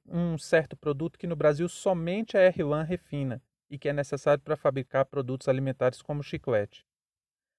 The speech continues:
Agora que as suas amadas vão aumentar mesmo, né, seus gastos com chiclete. E essa mesma classe média que ainda repete que o P T quebrou o país,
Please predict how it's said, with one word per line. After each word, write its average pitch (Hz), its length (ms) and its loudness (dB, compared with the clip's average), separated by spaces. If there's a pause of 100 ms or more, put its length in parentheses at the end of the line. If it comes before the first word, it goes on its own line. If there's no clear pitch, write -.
(140)
Agora 120 340 4
que - 100 -6
as 175 60 -4
suas - 200 -4
amadas 139 400 0
vão 139 120 0
aumentar 139 380 -2
mesmo, 143 720 -2
né, 123 180 -2
seus 127 220 -8
gastos 117 380 0
com 131 120 -10
chiclete. 101 600 -10 (1040)
E 180 80 4
essa 214 200 4
mesma 247 280 2
classe 196 320 2
média 143 400 4
que 160 120 -6
ainda 160 180 -2
repete 156 560 -2
que - 100 -16
o - 40 -10
P 127 160 -6
T 120 160 -8
quebrou 113 280 -2
o 104 40 -6
país, 143 560 -6